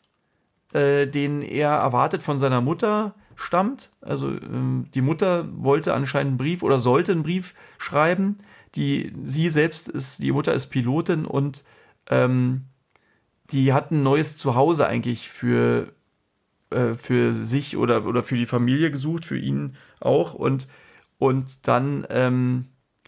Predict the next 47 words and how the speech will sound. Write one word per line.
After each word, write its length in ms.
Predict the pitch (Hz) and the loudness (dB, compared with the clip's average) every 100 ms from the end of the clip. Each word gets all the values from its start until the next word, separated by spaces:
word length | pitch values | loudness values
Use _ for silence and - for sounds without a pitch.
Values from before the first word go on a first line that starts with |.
| _ _ _ _ | _ _ _ _
wollte 280 | - 135 151 | 2 2 2
sie 140 | 143 135 | 0 -2
sich 140 | 127 | -2
mit 120 | 135 | 0
einem 200 | - 127 | 2 2
Brief 260 | 127 151 151 | 0 -2 -2
zurückmelden, 800 | 135 127 131 120 113 113 117 - _ _ | -2 -2 0 2 2 2 -2 -6 _ _
wenn 160 | 120 117 | 0 0
sie 160 | 120 | 0
sozusagen 480 | 113 113 113 113 113 | -2 -4 0 2 2
das 100 | 110 | 0
neue 220 | 113 113 | 0 0
Zuhause 340 | 113 110 113 117 | 0 0 0 -2
gefunden 340 | - 110 110 | -2 -2 -2
hat. 140 | 95 | -2
Und 80 | 113 | -4
so 120 | 110 | 0
lange 220 | 113 117 117 | 0 2 0
ist 60 | |
sie 140 | 113 107 | 0 0
weg. 240 | 104 - - - | -2 -6 -20 -8
Es 80 | - | -2
kommt 140 | 135 | 2
dann 120 | 143 | 4
alles 200 | 117 139 | 2 2
ein 40 | 143 | -2
bisschen 220 | 147 135 | 0 2
seltsam 400 | 123 151 170 151 | 2 2 0 0
vor 280 | 160 160 - | 0 2 2
und 260 | 135 135 - - - - _ | 0 -2 -12 -20 -20 -20 _
ohne 260 | - 143 151 | 0 2 2
zu 120 | 143 | -2
viel 200 | 135 156 | 0 0
zu 120 | 147 | 0
verraten, 420 | 131 120 123 135 | 0 2 2 2
das, 240 | 120 - - | -2 -4 -2
ähm, 380 | 123 120 120 117 - _ _ _ _ _ _ - | 0 2 0 -4 -12 _ _ _ _ _ _ -6
ist 180 | 147 147 | -2 2
auch 140 | 151 | 2
nicht 200 | 143 139 | 2 -2
unbedingt 300 | 127 131 127 | 0 0 0
immer 140 | 127 110 | 0 -2
alles 220 | 117 123 | -2 -2
so, 160 | 127 120 | -2 -2
wie 60 | |
es 120 | 107 | -4
scheint. 420 | - 120 139 165 | -2 0 0 -2